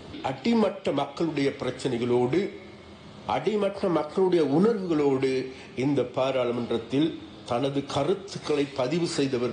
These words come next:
வேறு யாரும் கிடையாது, அது மாவை சேனாதிராஜாவாகும். ஆ, விசேடமாக நான் முதலில், ஆ, மாவை சேனாதிராஜா அவர்களின் மறைவையொட்டிய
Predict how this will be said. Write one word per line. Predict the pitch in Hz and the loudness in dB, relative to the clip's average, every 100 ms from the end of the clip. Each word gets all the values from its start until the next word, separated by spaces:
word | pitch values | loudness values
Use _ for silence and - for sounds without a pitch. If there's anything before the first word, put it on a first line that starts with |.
| - 135 | -4 -2
வேறு | 123 117 | 0 2
யாரும் | 110 104 107 | 0 0 -4
கிடையாது, | 113 104 98 101 175 - - - | -2 0 2 0 -4 -6 -16 -2
அது | 104 117 170 - 104 | 0 0 -2 -4 -2
மாவை | 110 113 117 123 | 2 2 2 -2
சேனாதிராஜாவாகும். | - 120 110 101 98 85 76 64 - - - _ _ _ _ | 0 2 2 2 0 0 -2 -6 -8 -14 -16 _ _ _ _
ஆ, | 95 98 95 92 | 0 4 4 4
விசேடமாக | 90 90 110 107 107 104 101 107 117 127 - - - - - - - - | 2 0 2 4 4 2 0 0 4 2 0 -14 -20 -20 -20 -20 -8 0
நான் | 107 104 104 92 - - - - - 107 | 2 2 0 -4 -8 -18 -18 -18 -8 -2
முதலில், | 104 107 113 120 117 - - - - - - 101 | 2 4 4 2 0 -4 -16 -16 -18 -16 -6 2
ஆ, | 98 95 92 90 87 - - - - - - - - - 104 | 4 4 4 2 2 0 -4 -10 -14 -16 -16 -16 -14 -4 0
மாவை | 104 104 101 98 | 2 2 0 -2
சேனாதிராஜா | - 110 104 101 98 98 95 92 95 92 | -2 0 2 4 2 2 2 2 2 0
அவர்களின் | 87 85 87 95 110 - - - - - - - - - - - | 0 -2 -2 0 -2 -6 -14 -16 -14 -14 -14 -12 -12 -12 -6 2
மறைவையொட்டிய | 107 107 101 101 98 - 101 | 2 4 4 2 0 -2 0